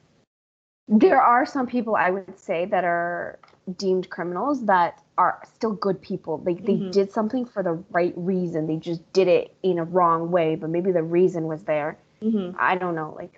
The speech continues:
Speaker 1: obviously, I'm not talking about, like, killing. If you kill somebody, you, unless it was self-defense, here's the thing, it gets more complicated.
Speaker 2: Mm-hmm.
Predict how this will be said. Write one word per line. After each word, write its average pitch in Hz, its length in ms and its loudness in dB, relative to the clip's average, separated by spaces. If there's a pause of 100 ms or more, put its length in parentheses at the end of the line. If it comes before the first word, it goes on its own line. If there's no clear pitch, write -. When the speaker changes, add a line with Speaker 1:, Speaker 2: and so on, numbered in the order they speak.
(120)
Speaker 1:
obviously, 277 300 4
I'm 233 60 0
not 208 100 -2
talking 214 140 -6
about, 180 120 -2
like, 156 100 -6
killing. 147 300 -6
If 165 100 -12
you 226 60 -8
kill 269 160 2
somebody, 247 320 0
you, 185 680 -6 (400)
unless 392 320 4
it 403 80 2
was 359 120 2
self-defense, 294 840 2
here's 262 260 -4
the 262 140 -2
thing, 269 360 -4
it 208 160 -2
gets 208 200 2
more 226 200 -4
complicated. 233 840 -4 (300)
Speaker 2:
Mm-hmm. 185 400 -2